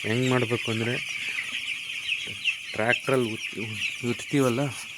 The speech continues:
so ಹಂಗೆ ಉತ್ಬೇಕು. ಸದ್ಯಕ್ಕೆ ಏನು ಪ್ರಾಬ್ಲಮ್ ಇಲ್ಲ, but ಮಾರ್ಟಾಲಿಟಿ ಜಾಸ್ತಿ ಆಗ್ತಾಯಿದೆ, ಥಂಡಿ ಜಾಸ್ತಿ ಇದೆ. So ಈ ಎರಡು ಟಿಪ್ಸ್ನ ಚೆನ್ನಾಗಿ ಮೇಂಟೈನ್ ಮಾಡಿ ಎಲ್ಲರೂ. ಒಂದು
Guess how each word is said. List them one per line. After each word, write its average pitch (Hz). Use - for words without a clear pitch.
so -
ಹಂಗೆ 117
ಉತ್ಬೇಕು. 110
ಸದ್ಯಕ್ಕೆ 113
ಏನು 127
ಪ್ರಾಬ್ಲಮ್ 120
ಇಲ್ಲ, 113
but 107
ಮಾರ್ಟಾಲಿಟಿ 113
ಜಾಸ್ತಿ 104
ಆಗ್ತಾಯಿದೆ, 101
ಥಂಡಿ 110
ಜಾಸ್ತಿ 104
ಇದೆ. 101
So -
ಈ -
ಎರಡು 113
ಟಿಪ್ಸ್ನ 131
ಚೆನ್ನಾಗಿ 113
ಮೇಂಟೈನ್ 110
ಮಾಡಿ 104
ಎಲ್ಲರೂ. 107
ಒಂದು 107